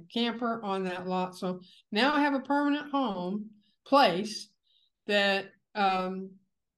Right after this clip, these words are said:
you know, is something that God has been providing me. Just e-, e-, every time I needed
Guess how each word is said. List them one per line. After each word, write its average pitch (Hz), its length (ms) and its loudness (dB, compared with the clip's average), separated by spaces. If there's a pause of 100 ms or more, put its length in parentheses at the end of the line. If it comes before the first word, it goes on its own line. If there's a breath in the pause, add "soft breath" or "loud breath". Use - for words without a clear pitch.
(120)
you 208 140 -2
know, 180 400 0
is 180 540 -4 (680)
something 240 440 -4
that 190 240 -4
God 202 320 2
has 190 100 -10
been 196 220 -8
providing 190 500 -4
me. 170 260 -6
Just 180 280 -8 (240)
e-, 180 240 -12 (540)
e-, 185 40 -12
every 202 460 -4
time 226 200 -4 (200)
I 196 100 -2
needed 202 580 -2